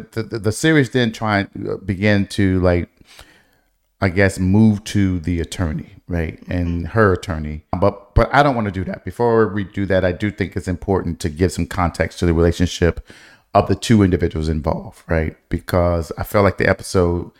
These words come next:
Speaker 1: didn't really tell us anything about the other person until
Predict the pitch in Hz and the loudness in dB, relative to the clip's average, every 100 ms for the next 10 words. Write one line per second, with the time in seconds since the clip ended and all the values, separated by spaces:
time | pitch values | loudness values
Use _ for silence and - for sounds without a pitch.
0 | _ _ _ - 113 113 101 101 98 - | _ _ _ 0 0 2 2 2 0 0
1 | 101 92 87 - 110 104 98 92 87 90 | 0 0 -2 -4 -2 0 0 -2 -2 -2
2 | 85 82 85 92 87 - 78 - 78 - | -4 -4 0 0 0 -2 -6 -4 -8 -4
3 | 95 85 - 90 82 78 78 | -2 -2 2 4 4 2 -4